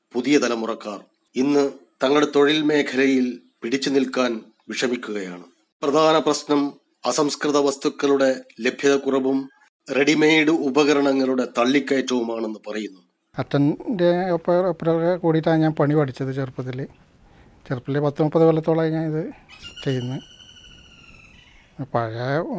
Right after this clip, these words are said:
Speaker 2: അന്നേരം ഒപ്പരം കൂടെ നിന്നിട്ട് ഈ ആമറെടുത്ത് അടിക്കലും ഈ വലിയ കത്തിയും കത്തിയാളും ഇതൊക്കെ ഉണ്ടാക്കുമ്പം അതിനൊക്കെ സഹായിക്കുമായിരുന്നു. പിന്നെ ഇപ്പോൾ പിന്നെ നമ്മൾ തന്നെ അടിച്ചിട്ടാക്കണം, വേറെ ആമറ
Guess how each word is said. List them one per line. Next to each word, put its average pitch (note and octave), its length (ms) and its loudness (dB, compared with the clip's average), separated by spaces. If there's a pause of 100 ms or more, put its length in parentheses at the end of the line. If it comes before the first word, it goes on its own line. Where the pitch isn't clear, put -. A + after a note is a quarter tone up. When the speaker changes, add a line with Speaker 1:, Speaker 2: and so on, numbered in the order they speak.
Speaker 2:
അന്നേരം C3 380 -4 (100)
ഒപ്പരം F3+ 300 -4 (120)
കൂടെ F3 200 4
നിന്നിട്ട് F3 240 0 (160)
ഈ - 20 2 (140)
ആമറെടുത്ത് E3 420 2
അടിക്കലും E3 400 0 (1000)
ഈ D#3+ 120 6
വലിയ D#3 160 2 (220)
കത്തിയും D#3+ 320 0
കത്തിയാളും D#3 380 2 (340)
ഇതൊക്കെ D#3+ 300 -2
ഉണ്ടാക്കുമ്പം D#3+ 440 0 (500)
അതിനൊക്കെ D3+ 380 4
സഹായിക്കുമായിരുന്നു. C3+ 580 0 (1200)
പിന്നെ C#3 240 -4 (500)
ഇപ്പോൾ - 280 -8
പിന്നെ D#3+ 160 2 (100)
നമ്മൾ E3 180 2 (100)
തന്നെ F#3+ 200 0
അടിച്ചിട്ടാക്കണം, D#3 540 0
വേറെ D3+ 220 2
ആമറ D3+ 140 0